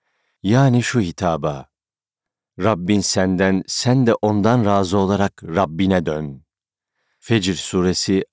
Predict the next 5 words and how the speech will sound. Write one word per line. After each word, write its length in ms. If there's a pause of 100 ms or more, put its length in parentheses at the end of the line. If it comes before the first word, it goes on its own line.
(140)
ayet 400
yirmi 220
sekiz. 640 (880)
Kabiliyet 600
kazandırırlar, 960